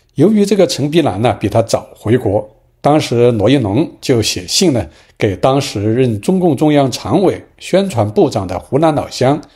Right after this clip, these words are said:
彭树之，特地呢，请他照顾。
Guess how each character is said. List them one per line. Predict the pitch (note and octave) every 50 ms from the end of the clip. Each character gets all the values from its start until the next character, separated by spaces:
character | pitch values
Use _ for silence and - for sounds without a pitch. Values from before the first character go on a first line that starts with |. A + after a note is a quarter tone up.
| _ _
彭 | - - G#2+ A#2 C#3
树 | C#3 - G#3 C#3 A2
之， | - - B2+ C#3+ D#3+ - - - _ _ _ _ _ _ _ _ _ _ _ _ _
特 | - - C4+ C4 G#3
地 | - -
呢， | - C3+ A#2 G#2 - -
请 | - - A#2 F#2+
他 | - - G#2+
照 | - - A#3+ C#3 A2+
顾。 | - - F#2+